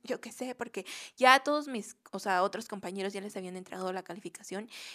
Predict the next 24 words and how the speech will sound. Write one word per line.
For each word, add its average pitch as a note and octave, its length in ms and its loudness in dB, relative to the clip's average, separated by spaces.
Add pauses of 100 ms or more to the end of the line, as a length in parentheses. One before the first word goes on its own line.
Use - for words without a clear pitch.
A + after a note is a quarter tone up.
(120)
y A#3 60 2
era B3+ 120 6
como G3+ 300 -2
de, F#3+ 140 0
Ah, D#4+ 260 2
no, D#4 220 -6
pues - 140 -18
saqué G#3 340 -4
siete, A#3 640 -2
ocho, G3 460 -4
siete, F#3+ 360 -10
ocho, F#3 460 -8
y F3+ 80 -2
así, F4+ 280 -2
¿no? A3 160 -2
Para G#3 240 -4
pasar A#3+ 280 -4
desapercibidos G3+ 920 -6
y - 40 -20
que - 180 -12
no F#3+ 120 -10
se G#3+ 120 -12
dieran F#3 280 -8
cuenta. - 360 -14